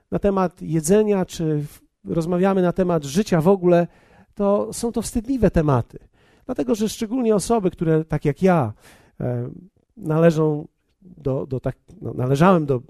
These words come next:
takich puszystych, e, wiecie, my puszyści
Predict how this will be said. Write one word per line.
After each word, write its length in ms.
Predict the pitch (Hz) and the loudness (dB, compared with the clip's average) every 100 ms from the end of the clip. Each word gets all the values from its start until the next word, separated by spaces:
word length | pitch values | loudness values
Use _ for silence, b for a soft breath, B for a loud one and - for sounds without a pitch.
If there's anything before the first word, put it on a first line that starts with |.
| - | -16
takich 300 | - - 104 | -14 -14 -18
puszystych, 580 | - - 220 - 180 - b b b b | -12 2 2 4 -2 -4 b b b b
e, 140 | - - | -14 -12
wiecie, 380 | 214 - 190 180 - _ _ _ _ 349 370 | -8 -2 -2 -2 -10 _ _ _ _ -20 -14
my 180 | 180 240 | 0 2
puszyści 680 | 233 - 233 - 214 196 226 | 2 2 2 0 -8 -8 -12